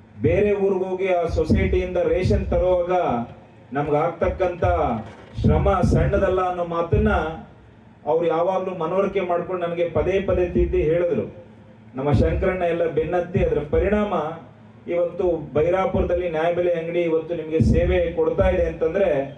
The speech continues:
ಅದಕ್ಕೆ ಬಹುಶಃ ಚೆನ್ನಣ್ಣವರ ಪಾತ್ರ ಬಹಳ ದೊಡ್ಡದು, ನೀವೆಲ್ಲರೂ ನೆನ್ಪಿಟ್ಕೊಳ್ಬೇಕು ಅಂತ ನಾನು ಈ ಸಂದರ್ಭದಲ್ಲಿ ನಿಮಗೆ ತಿಳಿಸ್ತಾ ಇದ್ದೇನೆ.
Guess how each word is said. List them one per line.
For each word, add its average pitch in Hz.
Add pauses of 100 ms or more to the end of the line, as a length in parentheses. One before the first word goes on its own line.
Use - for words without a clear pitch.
(280)
ಅದಕ್ಕೆ 160
ಬಹುಶಃ -
ಚೆನ್ನಣ್ಣವರ 170 (100)
ಪಾತ್ರ 160
ಬಹಳ 151 (120)
ದೊಡ್ಡದು, 170
ನೀವೆಲ್ಲರೂ 160
ನೆನ್ಪಿಟ್ಕೊಳ್ಬೇಕು 156
ಅಂತ 147
ನಾನು 147
ಈ 135
ಸಂದರ್ಭದಲ್ಲಿ 143
ನಿಮಗೆ 123
ತಿಳಿಸ್ತಾ 139
ಇದ್ದೇನೆ. 101